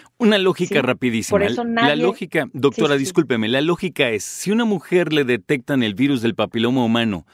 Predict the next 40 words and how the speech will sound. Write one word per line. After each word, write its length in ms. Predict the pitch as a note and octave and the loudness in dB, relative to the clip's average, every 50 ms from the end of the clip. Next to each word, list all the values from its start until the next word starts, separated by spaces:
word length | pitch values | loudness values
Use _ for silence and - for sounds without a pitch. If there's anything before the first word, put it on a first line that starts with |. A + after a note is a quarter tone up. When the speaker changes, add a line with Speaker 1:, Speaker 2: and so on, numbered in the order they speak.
| _ _ - | _ _ -2
Speaker 1:
de 80 | B2+ | 0
manera 340 | C3 C#3 C#3 D#3 E3+ F3+ F3+ | 0 2 2 2 2 0 0
temprana, 720 | - - C3+ A#2 G2+ - C3 B2+ B2+ A#2+ A2 F#2+ E2 - _ _ _ _ _ _ | 0 0 0 0 0 0 0 0 0 0 -2 -4 -8 -12 _ _ _ _ _ _
se 240 | - - - C3+ B2+ | -12 -6 -2 0 0
lo 140 | A#2+ A#2+ A#2 | 0 0 -2
tratan, 680 | - - D3 D3+ D3+ - - B2 G2+ F2 D#2+ D2+ E2 _ - | -2 0 0 0 0 -2 -4 -8 -6 -6 -8 -10 -12 _ -2
lo 180 | G#2+ A2 A#2+ | 0 0 0
controlan, 840 | - - - A#2+ A2+ F#2+ - D3+ D#3+ D#3+ D3+ C3 G2 F2 E2 D#2+ - _ _ _ _ _ _ - | 0 0 0 0 0 0 0 2 2 2 2 0 -2 -4 -6 -10 -14 _ _ _ _ _ _ 0
teóricamente 680 | E3 F3 G#3+ A#3+ B3+ F#3 - D#3+ E3 F3 F3+ - F3+ | 2 4 4 4 2 0 -2 -2 -2 0 0 0 0
no 140 | E3 E3+ E3 | 0 0 0
tendría 400 | - E3 D3+ D3 D3 D#3+ F3 E3 | 0 0 0 2 2 2 2 2
por 200 | - D3 B2 - | 0 -4 -4 -2
qué 120 | - D#3+ | -2 -4
tener 340 | D#3 - C#3+ C#3 C#3 B2+ A#2+ | -2 0 0 2 0 0 -2
cáncer, 440 | - D#3+ D#3 C#3 - - F#2 E2 - _ _ | -2 -4 -4 -4 -4 -6 -10 -12 -12 _ _
¿correcto? 500 | - G2+ F#2+ A#2 C3 - - A3+ D4 - _ _ _ _ | -6 -4 -2 -4 -4 -2 -2 -4 -4 -4 _ _ _ _
Speaker 2:
Correcto, 640 | - G3+ F3+ E3 F3+ F#3+ F#3+ F3+ - - - _ _ _ | -2 0 0 0 0 -2 -2 -2 -4 -12 -20 _ _ _
no 220 | - F#3 G3 G#3 A3 | -6 -2 0 0 0
Speaker 1:
Ok. 100 | A3 - | 0 0
Speaker 2:
tiene 200 | A#3+ A3 A3 G#3 | -2 -4 -4 -6
por 300 | - _ - G#3 F#3 - | -10 _ -14 -14 -12 -12
qué 100 | G3+ F3+ | -12 -12
tener 320 | F#3 G3 F#3+ F#3+ F#3 F3+ | -10 -10 -12 -12 -14 -12
cáncer. 380 | - E3 D#3+ D#3 D3 - - _ _ _ _ _ - | -12 -10 -10 -10 -12 -16 -20 _ _ _ _ _ -6
Speaker 1:
O 100 | - C3+ | -4 -2
sea, 280 | - - E3 D#3+ D3+ - | 0 2 0 0 0 -2
un 180 | - F#3+ G#3 G3+ | -2 -2 -2 0
virus 240 | F3 G#3+ G#3+ G3+ E3 | 2 2 2 2 2
del 120 | E3 - | 2 2
papiloma 380 | - C#3+ - - C#3+ D#3 D#3+ E3 | 2 0 -2 0 0 0 2 2
Speaker 2:
Así 80 | D#3 D3 | 2 2
es. 60 | D3 | 2
Speaker 1:
humano 260 | D3+ D#3 D#3 D3 C3 | 2 2 2 0 0
controlado 760 | B2 - C3+ C3 A2+ - C3+ C#3 C#3 D#3 E3+ F3 G3 G3 - _ - | 0 0 0 0 2 2 2 2 4 4 2 2 0 -4 -6 _ 0
nunca 460 | C#3 D3 F3 G3 G3+ - - E3 C#3+ | 2 4 4 4 2 2 2 2 2
va 200 | A#2 D#3 D3+ D#3 | 4 2 2 2
a 60 | D3+ | 2
derivar 420 | C3 C3 A#2 A#2 A2 A#2+ B2+ B2+ | 2 0 0 0 0 0 0 0
en 120 | B2 B2 A2 | 0 -2 -2
cáncer. 380 | - A2+ F#2 F2 E2 - - | -4 -6 -8 -8 -12 -16 -20